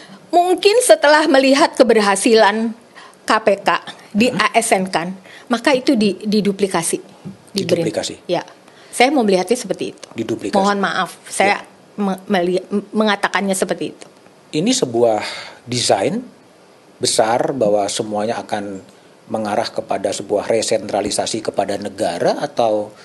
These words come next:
Speaker 2: ini ya, ini berhasil kita coba ke sini, atau gimana sebetulnya kalau Mbak Sulis lihat?
Speaker 1: Eh, saya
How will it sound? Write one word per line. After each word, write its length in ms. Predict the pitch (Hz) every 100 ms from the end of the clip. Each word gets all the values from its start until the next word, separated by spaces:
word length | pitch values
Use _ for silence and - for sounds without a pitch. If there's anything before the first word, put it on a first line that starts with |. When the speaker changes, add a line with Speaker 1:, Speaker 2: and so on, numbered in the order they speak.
| - - -
Speaker 2:
ini 380 | - 143 254 -
ya, 480 | - 120 117 117 113 107 - - _ - - _ -
ini 200 | 131 139
berhasil 320 | 117 98 147
kita 220 | 139 110
coba 240 | - 110 113
ke 80 |
sini, 240 | - 117 127
atau 480 | - 156 147 147 -
gimana 280 | 117 196 -
sebetulnya 400 | - - - -
kalau 160 | - -
Mbak 160 | - 131
Sulis 220 | - -
lihat? 160 | - - - - - - -
Speaker 1:
Eh, 380 | 233 214 202 180 - - - - - - - - -
saya 380 | - 254 302